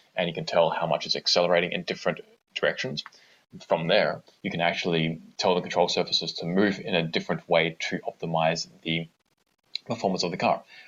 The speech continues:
which is not completely new, but it is quite new in terms of, um, well, it is, it's quite novel still, I guess you would say.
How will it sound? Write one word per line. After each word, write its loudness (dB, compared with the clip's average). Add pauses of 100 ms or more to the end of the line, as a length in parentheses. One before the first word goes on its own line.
which 0
is 2
not 0 (560)
completely -2
new, 0
but 2
it 2
is 2
quite 0
new 0
in 0
terms -6
of, -2 (480)
um, -2 (320)
well, 4
it 2
is, 0
it's -6
quite 0
novel 0
still, -4
I 0
guess -6
you -10
would -6
say. -2